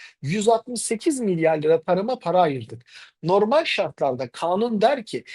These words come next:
gayri safi yurt içi hasılanın yüzde birini ayıracaksın der. Bak, yüzde birini, sen sıfır yirmi, yirmi yedisini, yani onun da dörtte birini ayırıyorsun.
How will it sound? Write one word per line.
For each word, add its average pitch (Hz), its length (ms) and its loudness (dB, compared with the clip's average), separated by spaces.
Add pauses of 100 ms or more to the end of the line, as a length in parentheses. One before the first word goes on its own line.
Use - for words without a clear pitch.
(240)
gayri 240 380 2
safi 214 440 0
yurt 180 380 -2
içi 180 180 -4
hasılanın 180 760 -2 (300)
yüzde 214 480 -2
birini 202 260 0
ayıracaksın 123 760 -2
der. - 320 -16 (320)
Bak, - 200 -16
yüzde 220 400 -4
birini, 170 420 0 (280)
sen 240 220 -6
sıfır 247 340 -8
yirmi, 190 440 0
yirmi 185 200 2
yedisini, 180 460 0 (260)
yani 233 480 0 (320)
onun 262 320 0
da 202 180 0
dörtte 175 380 0
birini 156 240 0
ayırıyorsun. 120 640 -8